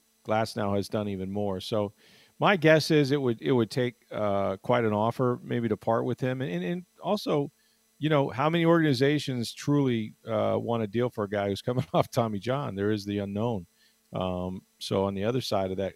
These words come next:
of that equation, um, how much do you give up for somebody's future that's a little, little unknown coming off surgery? So I, I would guess that they will work it out and he will stay here, but it's, it's, we won't see him,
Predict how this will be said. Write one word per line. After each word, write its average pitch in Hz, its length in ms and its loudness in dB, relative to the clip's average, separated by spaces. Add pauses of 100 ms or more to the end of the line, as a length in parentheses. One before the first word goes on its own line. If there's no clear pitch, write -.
of 95 140 -4
that 98 140 -2
equation, 95 600 -6 (540)
um, 95 280 -6
how 107 160 -2
much 104 240 -4
do 104 60 -2
you 98 80 -2
give 98 220 -2
up 107 220 -2
for 98 420 -2 (400)
somebody's 104 460 -2
future 110 380 -4
that's 95 200 -4
a 95 60 -6
little, 92 400 -4
little 95 300 -4
unknown 95 280 -8
coming 98 220 -6
off 87 140 -10
surgery? 92 420 -6
So 101 280 -4 (420)
I, 135 220 0
I 147 140 8
would 156 220 6
guess 123 300 2
that 117 120 -4
they 120 100 2
will 113 160 2
work 110 220 2
it 110 100 -2
out 107 200 0
and 98 140 -6
he 113 160 -2
will 95 120 -4
stay 110 300 -2
here, 104 180 -2
but 98 160 -2
it's, 98 260 -6
it's, - 360 -10
we 117 80 -2
won't 110 260 -2
see 117 240 -6
him, 98 280 -6